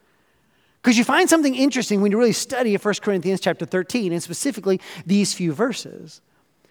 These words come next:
One of the first things that you find is this. Almost nowhere in these verses do you see emotions. Did you catch that?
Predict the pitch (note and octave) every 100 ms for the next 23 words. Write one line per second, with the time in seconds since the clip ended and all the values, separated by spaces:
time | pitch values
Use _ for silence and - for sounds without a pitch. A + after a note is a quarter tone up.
0 | _ _ - A3+ G3+ - E4 - C#4 A#3
1 | G#3+ - B3+ B3 G3+ D#3+ G#3+ D3+ D3 -
2 | - _ _ _ _ A3 B3 A#3 F#3+ G3+
3 | G3+ C4+ D#4 D4 D4 C#4+ A#3 A#3+ A3+ A#3
4 | D#3 D#3+ F3+ F3+ C4+ C4+ - - _ _
5 | _ F#3 G#3+ F#3+ B3 G3+ E3+ F3+ F#3 C3+
6 | A#2+ A#2+ C#3 - - _ _ _ - D3+
7 | C#3 G3+ - C4+ D#3+